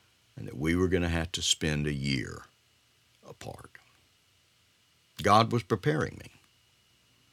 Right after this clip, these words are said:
God was preparing us for that separation. Now, to make this even clearer how big a deal that was, for, for many years,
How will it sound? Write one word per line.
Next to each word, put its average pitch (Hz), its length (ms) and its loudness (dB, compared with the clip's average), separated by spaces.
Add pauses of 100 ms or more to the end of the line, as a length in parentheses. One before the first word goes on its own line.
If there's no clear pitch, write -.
(280)
God 90 320 6
was 76 120 -2
preparing 80 560 0 (160)
us - 600 4 (840)
for - 180 -2
that 67 280 -4 (260)
separation. - 840 0 (2000)
Now, 85 100 -4
to 85 40 0
make 101 200 6
this 95 200 4
even 90 240 6
clearer 92 540 6
how 85 140 6
big 80 200 4
a 78 60 4
deal 92 300 6
that 69 220 0
was, 69 440 0
for, 71 480 -4
for 78 160 -4
many 101 300 6
years, 73 680 2